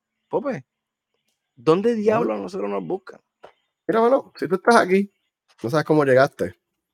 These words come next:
Speaker 2: mira tu dirección arriba. Mira, te-, tenemos logo, tenemos ticker, coming soon. Este, twitch punto t v diagonal siendo nerds,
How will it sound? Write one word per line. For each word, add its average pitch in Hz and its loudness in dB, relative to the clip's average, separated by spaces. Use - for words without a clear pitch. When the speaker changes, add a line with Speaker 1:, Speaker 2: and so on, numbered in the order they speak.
Speaker 2:
mira 120 0
tu 135 0
dirección 120 0
arriba. 120 -8
Mira, 123 4
te-, 104 0
tenemos 98 -2
logo, 123 2
tenemos 101 -2
ticker, 123 -4
coming 131 -2
soon. 131 -2
Este, 131 4
twitch 226 6
punto 214 8
t 170 10
v 170 10
diagonal 139 8
siendo 131 0
nerds, 113 -2